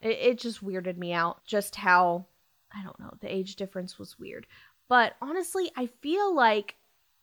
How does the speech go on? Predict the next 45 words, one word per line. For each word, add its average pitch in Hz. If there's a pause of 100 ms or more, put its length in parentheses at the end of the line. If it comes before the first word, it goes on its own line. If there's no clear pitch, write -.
(320)
you 269
could 359
have 392
done 403
without 214
the 196
crazy 240
age 202
difference, 320
shorten 262
that 233
up 196
a 262
little 294
bit, 320 (320)
and 254
then 254 (100)
you 247
could -
have 466
played 277
on 269
the 233
fact 214
that 208
Jake 214
was 208
Duncan's 208
best 180
friend, 190
and 180
that's 190
what 277
weirded 302
Helen 311
out 320 (240)
a 277
lot, 339 (280)
especially 247
because 233
she -
wasn't 208
close 202
with 269
Duncan, 285